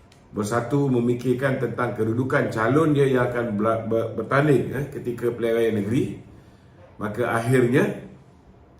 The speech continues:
General Clare, eh,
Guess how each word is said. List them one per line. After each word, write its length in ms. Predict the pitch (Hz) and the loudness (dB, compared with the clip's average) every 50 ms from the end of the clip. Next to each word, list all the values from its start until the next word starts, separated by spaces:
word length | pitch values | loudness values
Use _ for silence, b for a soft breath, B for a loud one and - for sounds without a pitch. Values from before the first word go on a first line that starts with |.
| - - - - _ - - - - - - - - - - - _ - - - - - - - | -20 -20 -20 -20 _ -20 -20 -20 -20 -20 -20 -20 -20 -20 -20 -20 _ -20 -20 -20 -20 -20 -20 -8
General 560 | - 98 120 127 135 139 147 143 139 - - - - | -2 0 2 2 4 6 6 4 4 2 -2 -6 -4
Clare, 320 | - 123 147 - 190 - - - - | 0 2 2 2 2 0 -4 -8 -8
eh, 140 | 120 147 151 | -8 -8 -8